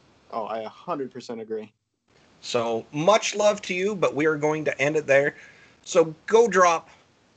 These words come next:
Speaker 2: my B B K F some love. Uh, follow him on, on Twitch, for sure. Uh, go check out his Instagram. He gives alerts on when he goes live.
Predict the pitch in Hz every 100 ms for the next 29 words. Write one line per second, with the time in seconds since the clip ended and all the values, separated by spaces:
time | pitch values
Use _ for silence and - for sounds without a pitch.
0 | _ _ 139 135 131 120 117 110 104 104
1 | - - 117 110 98 95 101 - - 104
2 | 101 101 - 123 135 143 139 135 127 123
3 | _ - 113 113 - 156 156 - - -
4 | 147 - 117 113 113 _ _ _ _ _
5 | 104 101 101 - _ _ 127 120 135 127
6 | 131 123 113 117 117 110 - 110 107 107
7 | 104 110 _ _ _ - 113 113 110 104
8 | 107 123 - 117 117 110 113 107 107 107
9 | 104 101 104 101 98